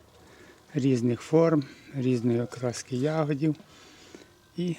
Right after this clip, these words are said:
біла фіга достигає саме перша. Навіть сірий ранній не відповідає такій назві, як сірий ранній. Плоди в нього теж гарні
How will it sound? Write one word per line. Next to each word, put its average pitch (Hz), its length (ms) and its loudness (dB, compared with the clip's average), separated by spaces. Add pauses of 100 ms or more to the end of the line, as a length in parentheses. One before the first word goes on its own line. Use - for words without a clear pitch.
(140)
біла 120 380 -2
фіга 170 340 -6
достигає 131 640 -4
саме 127 440 -4
перша. 117 420 -6
Навіть 131 460 -4 (360)
сірий 120 500 2
ранній 156 540 0 (160)
не 123 140 0
відповідає 120 680 -2
такій 117 340 -4
назві, 139 500 0 (1080)
як 117 260 -6
сірий 135 580 2
ранній. 113 680 0 (260)
Плоди 139 320 -2
в 120 100 -2
нього 117 280 -2
теж 110 300 -8
гарні 147 580 -4